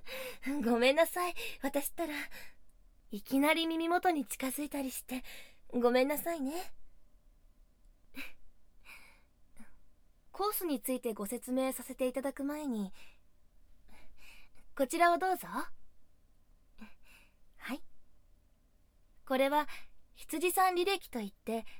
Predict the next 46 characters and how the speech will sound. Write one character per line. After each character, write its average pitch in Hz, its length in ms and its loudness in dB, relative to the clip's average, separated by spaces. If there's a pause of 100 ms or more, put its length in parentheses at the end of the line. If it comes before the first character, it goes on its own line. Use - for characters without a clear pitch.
(420)
当 381 180 4
店 311 200 0
の 196 120 -2
ス - 80 -10
タ 285 140 0
ン 339 60 -2
プ - 120 -18
カ 381 140 2
ー 381 40 2
ド 381 80 2
に 302 120 2
な 220 100 0
り 202 140 -2
ま 220 120 -4
す。 - 140 -10 (1400)
い 262 140 -4
つ、 214 240 -6 (540)
ど 359 120 6
の 392 180 6
小 330 120 0
町 320 260 2
と 254 100 0
の 214 140 0
時 190 140 -8
間 247 220 2
を 240 60 0
過 - 200 -8
ご 254 120 0
し - 60 -8
た 302 140 -4
の 240 120 -2
か、 196 240 -6 (480)
履 226 180 2
歴 285 240 0
が 349 120 6
残 349 260 4
る 403 80 4
よ 381 120 6
う 302 40 2
に 254 100 0
な 233 100 -2
っ 233 40 -8
て - 140 -8
い 208 80 -2
ま 202 140 -2
す。 - 120 -8